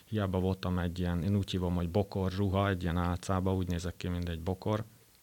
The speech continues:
álcaruhába. Gyanús voltam nekik, úgyhogy ahonnan jöttek, ott vissza is mentek. Viszont volt egy, ö, sejtésem, hogy a,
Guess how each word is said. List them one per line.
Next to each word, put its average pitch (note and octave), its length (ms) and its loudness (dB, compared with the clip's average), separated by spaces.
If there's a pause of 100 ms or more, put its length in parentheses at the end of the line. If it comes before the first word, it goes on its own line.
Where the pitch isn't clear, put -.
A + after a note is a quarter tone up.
álcaruhába. G#2 880 6 (460)
Gyanús G#2+ 380 8
voltam G#2 300 2
nekik, G#2+ 300 2
úgyhogy A2 260 2
ahonnan G2 380 6
jöttek, G#2+ 360 4
ott G#2+ 160 -6
vissza G2 300 -4
is E2+ 160 -4
mentek. A2 600 6 (640)
Viszont G#2 360 2
volt A#2 280 8
egy, F2+ 260 2
ö, F#2+ 140 4
sejtésem, G2 840 4
hogy G2 320 2
a, F#2+ 280 2